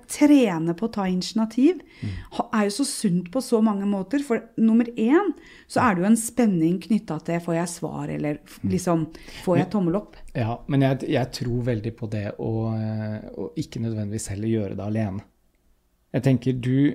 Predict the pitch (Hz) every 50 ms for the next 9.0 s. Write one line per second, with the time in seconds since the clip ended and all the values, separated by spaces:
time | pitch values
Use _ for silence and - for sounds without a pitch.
0 | - 139 147 127 127 123 123 123 120 123 127 131 127 117 131 123 120 120 123 123
1 | 120 120 - - - - 117 113 - 135 113 123 117 110 113 104 - - 117 120
2 | 117 110 101 98 104 - _ _ _ - - _ _ _ _ _ _ _ _ -
3 | - - 117 113 113 113 110 110 110 110 110 110 110 110 113 113 110 - - 123
4 | 120 123 120 123 160 165 - - - - - - - _ _ _ _ _ _ _
5 | _ - - 127 120 117 - - 147 135 123 151 143 123 113 107 110 98 107 117
6 | 117 117 - - 139 135 190 - - - _ _ _ _ _ _ - - - _
7 | _ _ _ _ - - - - - 139 120 135 131 131 127 127 127 113 117 -
8 | - 127 127 131 135 131 135 - - 135 127 139 139 127 113 104 104 104 120